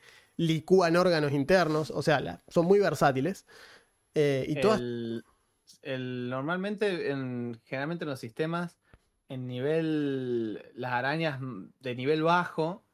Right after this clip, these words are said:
Speaker 2: las de nivel más bajo simplemente suelen agregar daño de veneno.
Speaker 1: Agregar daño de
Speaker 2: Estilo,
Speaker 1: veneno, sí, tal cual.
Speaker 2: estilo, te muerde, haces una tirada de algún tipo, seguramente de fortaleza o su equivalente del sistema, y si no te da, te comes más daño del que solo te hizo la, la
Speaker 1: Claro,
Speaker 2: mordida.
Speaker 1: te hace la mordida
Speaker 2: Des-
Speaker 1: más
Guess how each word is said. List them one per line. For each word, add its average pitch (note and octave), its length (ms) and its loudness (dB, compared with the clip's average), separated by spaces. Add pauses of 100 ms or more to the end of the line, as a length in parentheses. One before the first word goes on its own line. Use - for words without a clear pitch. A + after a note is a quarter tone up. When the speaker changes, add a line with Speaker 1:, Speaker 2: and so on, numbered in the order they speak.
(440)
Speaker 2:
las C3+ 220 -4
de C#3 120 0
nivel A3+ 240 -2
más A#3+ 180 0
bajo A#3+ 300 0
simplemente G3 540 -4
suelen G3+ 500 -4
agregar B2+ 480 0
daño D3 300 0
de C3 60 -2
veneno. A#2 160 -2
Speaker 1:
Agregar G#3 300 4
daño D3+ 220 2
de C3 60 4
Speaker 2:
Estilo, A#2+ 160 4
Speaker 1:
veneno, A2 180 -4
sí, B2+ 140 -2
tal C3+ 160 2
cual. B2+ 80 -6
Speaker 2:
estilo, C3+ 300 0
te C#3+ 100 0
muerde, G#3 420 4
haces D#3+ 240 0
una D3+ 200 0
tirada G3 460 2
de F3+ 60 4
algún D#3+ 240 0
tipo, A#3 600 0
seguramente C3 420 -4
de - 20 -4
fortaleza B2+ 680 0
o A#2+ 160 0
su B2+ 140 -10
equivalente B2+ 500 -2
del C#3 140 -2
sistema, G3 480 -2
y D3+ 100 -6
si D3 140 -4
no E3 120 -2
te F3+ 80 -2
da, G3 320 2
te C#3+ 140 -4
comes D3+ 420 -2
más D3+ 260 0
daño D#3+ 460 0
del C3 200 -4
que A#2+ 80 -6
solo C#3+ 300 -4
te C3+ 80 -4
hizo C3+ 240 -2
la, B2 120 0
la A2+ 40 -2
Speaker 1:
Claro, C#3+ 260 2
Speaker 2:
mordida. A2+ 300 -6
Speaker 1:
te D#3+ 80 2
hace D3+ 180 0
la C#3+ 100 4
mordida G#3 420 4
Speaker 2:
Des- C4 60 2
Speaker 1:
más F3 400 2